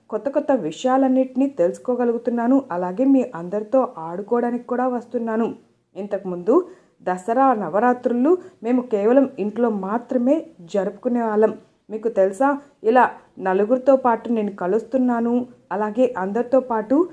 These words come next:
నేను సమయం గడుపుతున్నాను అంటే దీనంతటికీ కారణం అమ్మనే. ఇప్పుడు ఇక్కడికి రావడం వల్లే ఇవన్నీ జరిగాయి"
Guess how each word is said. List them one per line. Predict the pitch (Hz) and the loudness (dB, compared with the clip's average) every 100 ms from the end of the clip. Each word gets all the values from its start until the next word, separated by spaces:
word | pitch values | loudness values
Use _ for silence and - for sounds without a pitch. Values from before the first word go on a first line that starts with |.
| - _ - | -10 _ -2
నేను | 247 | -2
సమయం | 254 175 196 240 240 | -2 -2 -2 0 0
గడుపుతున్నాను | 233 - 247 233 233 | 0 2 2 2 0
అంటే | 220 220 254 339 - - _ | -2 2 4 2 0 -20 _
దీనంతటికీ | 185 220 185 185 233 254 277 | -4 -4 -4 -6 -6 -4 -4
కారణం | - 196 196 208 311 - - _ _ | -4 -6 -4 2 2 2 -12 _ _
అమ్మనే. | 175 190 233 254 175 - _ - | -10 -2 2 2 0 -6 _ -12
ఇప్పుడు | 240 254 247 | -8 -2 -2
ఇక్కడికి | 240 214 208 | 0 -4 -2
రావడం | 175 160 190 254 254 | -4 0 2 2 2
వల్లే | 247 254 | 2 2
ఇవన్నీ | 247 220 226 | 2 2 0
జరిగాయి" | 208 214 202 208 208 208 | 0 0 2 0 -2 -6